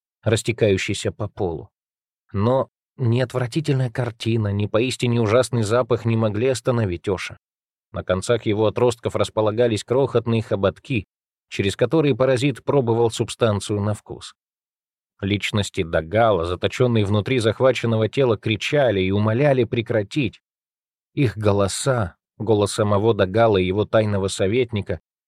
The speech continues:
звучали для Оша не громче комариного писка. Голос, до этого рассуждавший разумно и рационально, превратился в невнятный скулёж.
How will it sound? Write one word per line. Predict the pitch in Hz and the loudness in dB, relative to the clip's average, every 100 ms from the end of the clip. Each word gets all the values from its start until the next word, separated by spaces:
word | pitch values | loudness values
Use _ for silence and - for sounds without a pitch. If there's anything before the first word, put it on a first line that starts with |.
| _ | _
звучали | 90 95 117 160 143 | -4 0 2 2 2
для | 120 120 - | 2 0 0
Оша | - 131 | 0 0
не | 120 | 0
громче | 113 147 135 - 113 | 0 2 2 0 -2
комариного | 120 120 117 113 107 107 | 0 0 0 0 0 -2
писка. | - 87 - 80 - _ _ _ _ _ _ 101 | -4 -8 -8 -16 -20 _ _ _ _ _ _ -4
Голос, | 104 120 104 87 | 2 4 2 2
до | 98 | 2
этого | 110 113 101 | 2 2 0
рассуждавший | 101 - 92 104 117 - 104 | 0 -2 -2 0 0 2 2
разумно | 101 110 117 104 | 4 4 4 2
и | 95 | 0
рационально, | 92 113 95 120 117 98 | 0 0 0 2 0 0
превратился | 98 92 95 - 131 - 95 | -2 -2 -2 0 0 0 -2
в | |
невнятный | 95 98 104 113 113 104 | 0 0 0 -2 -2 -4
скулёж. | - - 107 113 90 - | -4 -2 0 0 -4 -8